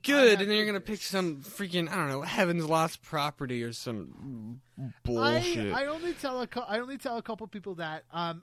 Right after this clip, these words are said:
Speaker 2: I mean, I did tell the guys from How Not to Summon a
Speaker 1: Dude,
Speaker 2: Podcast
Speaker 1: I
Speaker 2: to check
Speaker 1: started
Speaker 2: out
Speaker 1: busting blood vessels when this happened, dude. You freaking,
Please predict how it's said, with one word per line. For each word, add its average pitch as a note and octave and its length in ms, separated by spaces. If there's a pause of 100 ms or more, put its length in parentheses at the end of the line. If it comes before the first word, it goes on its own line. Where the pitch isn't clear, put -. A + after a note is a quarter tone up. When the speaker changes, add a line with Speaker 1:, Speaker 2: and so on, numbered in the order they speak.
Speaker 2:
I F#3 120
mean, F#3+ 360
I F#3+ 120
did A3 280
tell A3+ 220
the G#3 140
guys F3+ 420 (100)
from E3 300
How E3+ 220
Not E3 300
to D#3+ 80
Summon D#3+ 380
a C3 160
Speaker 1:
Dude, C4+ 220
Speaker 2:
Podcast - 20 (120)
Speaker 1:
I C4+ 180
Speaker 2:
to D4+ 60
check - 60
Speaker 1:
started B3+ 380
Speaker 2:
out D#3+ 200
Speaker 1:
busting A#3+ 520
blood F#3+ 320
vessels C#3 480
when C#3+ 180
this C#3 180
happened, B2+ 460
dude. C#3+ 260
You D#3+ 80
freaking, F3 420